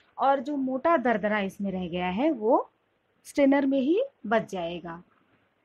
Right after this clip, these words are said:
तो देखिए, आप देख रहे हैं कि इसका बारीक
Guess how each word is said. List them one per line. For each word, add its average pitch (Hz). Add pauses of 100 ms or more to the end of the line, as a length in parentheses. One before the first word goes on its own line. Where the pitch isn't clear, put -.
तो 202
देखिए, 208
आप 240
देख 196
रहे 208
हैं 247 (360)
कि 196
इसका 196
बारीक 190